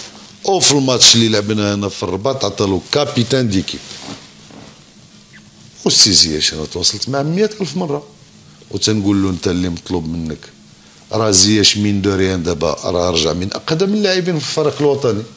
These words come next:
واخا باقي في سبعة وعشرين ولا ثمانية وعشرين، ولكن رجع من الأقدم. كنقول له: "دير الفريق الوطني أنت،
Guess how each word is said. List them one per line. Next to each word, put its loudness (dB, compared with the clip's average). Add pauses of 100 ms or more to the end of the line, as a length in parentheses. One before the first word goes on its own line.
(1700)
واخا -2
باقي 0
في 2
سبعة 4
وعشرين 0
ولا -4
ثمانية -8
وعشرين، -2
ولكن -14
رجع -4
من -4
الأقدم. -4 (160)
كنقول -6
له: -6
"دير -6
الفريق -8
الوطني -10
أنت، -4